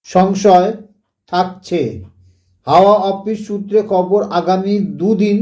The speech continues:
কলকাতা সহ দক্ষিণবঙ্গের জেলাগুলিতে রাতে তাপমাত্রা খুব একটা হেরফের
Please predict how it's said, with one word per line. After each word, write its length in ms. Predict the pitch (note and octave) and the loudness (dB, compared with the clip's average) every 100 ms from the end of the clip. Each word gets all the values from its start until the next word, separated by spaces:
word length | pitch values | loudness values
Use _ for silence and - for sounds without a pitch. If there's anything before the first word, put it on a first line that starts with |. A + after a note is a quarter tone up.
| - - - _ | -4 -12 -20 _
কলকাতা 540 | F3+ F#3+ G3+ F#3+ G#3 G3 | 4 4 4 0 0 0
সহ 200 | G3+ G3 | 2 0
দক্ষিণবঙ্গের 1000 | - F#3 F#3 G3+ F#3+ F#3 F#3 F#3 G3+ F#3 | 2 -2 -2 -6 -2 0 0 2 0 2
জেলাগুলিতে 680 | F3+ F#3+ F#3 F#3 G3 G3+ G3+ | 2 2 2 0 -2 -2 0
রাতে 340 | F#3 E3+ - G3+ | 0 -2 -2 -4
তাপমাত্রা 760 | G3+ F#3+ F3+ F3+ F3+ F3+ F#3 F#3 G#3 - _ _ _ - | -2 -2 -4 -6 -8 -6 -4 -4 -4 -12 _ _ _ -2
খুব 180 | G3 | 2
একটা 300 | G3 F#3 - G3 | 4 2 0 0
হেরফের 540 | E3 F#3 F3+ F#3+ G3 | 2 0 0 0 0